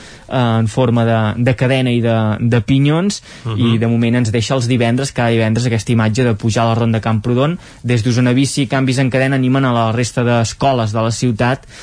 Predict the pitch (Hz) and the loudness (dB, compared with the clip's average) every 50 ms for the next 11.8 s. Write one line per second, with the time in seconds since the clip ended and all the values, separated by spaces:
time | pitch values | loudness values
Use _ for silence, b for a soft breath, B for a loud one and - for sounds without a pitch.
0 | B B B - 139 113 127 120 123 123 127 143 147 B B B B - 120 117 | B B B -2 -2 0 2 2 2 2 2 0 -2 B B B B -4 -4 -4
1 | 107 - 147 147 143 147 139 - - - 156 156 147 131 117 110 110 107 - 113 | -2 0 2 2 2 2 0 -2 -2 -2 0 0 0 0 -2 -2 -4 -4 -2 -4
2 | 107 - - - - - - 120 110 104 104 101 - - 131 127 120 117 117 143 | -4 -4 -6 -10 -10 -6 -4 -2 0 0 -2 -2 -2 0 0 2 2 2 0 0
3 | 143 - - 175 165 156 127 120 107 - 123 117 117 113 110 107 104 120 117 113 | -2 -2 -2 -2 -2 0 -2 -4 -4 -2 -2 0 0 0 0 0 0 0 0 0
4 | 110 110 110 117 107 - 120 - - 117 104 - 117 - 117 110 113 110 107 113 | 0 0 0 -2 -2 -4 -4 -4 -2 -2 -2 -2 -2 0 0 2 2 2 2 2
5 | 110 107 104 - 107 - 113 104 110 113 113 110 110 107 104 - - - 107 101 | 0 0 0 -2 -2 -2 0 0 2 2 2 2 0 0 -2 -2 -4 -4 -4 -4
6 | - 107 104 104 101 104 101 - - - - 127 127 110 - 139 143 160 - B | -2 0 0 0 0 0 -2 -4 -8 -4 -2 0 0 0 2 0 0 0 -4 B
7 | B B B - 107 95 101 110 131 131 127 127 120 127 131 135 139 147 151 151 | B B B -4 -4 -2 -2 0 0 2 2 2 2 2 0 0 0 -2 -2 -2
8 | 135 127 127 135 135 135 135 131 135 139 139 139 131 123 110 - 127 135 135 123 | -4 -4 -2 0 0 2 2 2 2 2 2 2 0 0 -2 -2 -2 -2 -2 0
9 | 113 104 101 104 107 117 127 131 113 131 127 139 139 139 135 113 135 110 131 127 | -2 -2 -4 -4 -2 -2 0 0 0 2 2 2 2 2 2 0 0 -2 0 0
10 | 123 127 131 131 127 131 127 - - 139 131 135 123 - 139 120 107 127 127 123 | 0 2 2 2 0 0 -2 -2 -4 -2 -2 -2 -2 -2 -2 -2 0 0 0 -2
11 | 123 - 127 - 135 123 147 135 117 123 120 107 - 127 120 110 | -2 -4 -4 -4 -2 -2 -2 -2 -2 -2 -2 -2 -2 -2 -2 -2